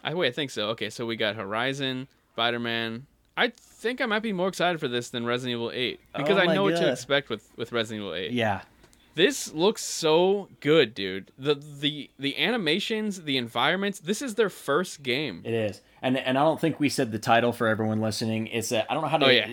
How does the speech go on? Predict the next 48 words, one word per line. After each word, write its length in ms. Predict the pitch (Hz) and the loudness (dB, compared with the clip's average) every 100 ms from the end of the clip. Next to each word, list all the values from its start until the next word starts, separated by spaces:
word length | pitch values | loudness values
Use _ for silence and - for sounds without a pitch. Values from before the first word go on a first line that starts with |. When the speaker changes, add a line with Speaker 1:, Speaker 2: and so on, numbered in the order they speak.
| - | -4
Speaker 2:
is 140 | 127 | -4
it 160 | 107 - | -4 -4
Kena 500 | - 170 185 190 - | -4 0 0 0 0
or 160 | 120 | -2
Akina? 720 | 104 - - 151 165 170 175 165 _ _ | -2 -6 -6 -4 -2 -4 -6 -10 _ _
I'm 100 | 120 | 0
not 160 | 139 147 | 2 2
sure 140 | 170 | 0
how 100 | 156 | 2
to 80 | 147 | 2
pronounce 400 | - 131 135 147 | 0 0 2 2
it, 220 | 170 170 - - - _ _ | 2 2 -4 -20 -20 _ _
but 360 | 127 113 101 - | 4 4 2 -8
Kena 560 | - 147 175 170 120 | -2 0 2 0 -2
Bridge 360 | 110 127 151 151 | 0 2 2 2
of 120 | 127 | 0
Spirits? 680 | - - 123 160 196 - - | -2 -2 -2 0 -2 -6 -4
Speaker 1:
Yeah. 240 | 135 101 98 - _ _ _ _ _ - | 0 0 0 -10 _ _ _ _ _ -10
Kena 440 | - 156 127 107 - - | -2 0 0 -2 -6 -4
Bridge 200 | 127 135 | -2 2
of 80 | |
Speaker 2:
Kena. 140 | 147 120 | 2 4
Speaker 1:
Spirits. 260 | 107 95 | 4 2
I'll 100 | 113 | 2
just 160 | 120 113 | 0 0
say 140 | 107 | 0
that. 160 | 101 87 | 0 0
Speaker 2:
Okay. 280 | 123 123 - - | 2 2 0 2
That's, 240 | 127 131 | 4 4
uh, 320 | 143 123 117 | 4 6 4
<laughs> 0 | 110 | 2
I'm 160 | 117 | 0
guessing 340 | 107 113 - 101 | 0 -2 -2 -4
probably 360 | 110 98 101 | -2 -2 -4
is 160 | 98 95 | -6 -10
as 120 | 92 | -10
well. 300 | 95 90 92 _ _ _ _ | -8 -8 -8 _ _ _ _
It 120 | 165 | 0
looks 260 | 170 202 - | 2 2 2
so 460 | - 175 196 202 185 | 0 2 6 6 6
Speaker 1:
It 100 | 160 | 6
looks 280 | 180 180 135 | 6 2 6
so 240 | 139 220 | 12 12
Speaker 2:
good. 120 | 214 | 12
Speaker 1:
good. 160 | - - - | 6 -4 0
Speaker 2:
It 120 | 160 | 4
really 220 | 190 190 | 6 8
does. 400 | 147 143 143 - | 8 8 6 0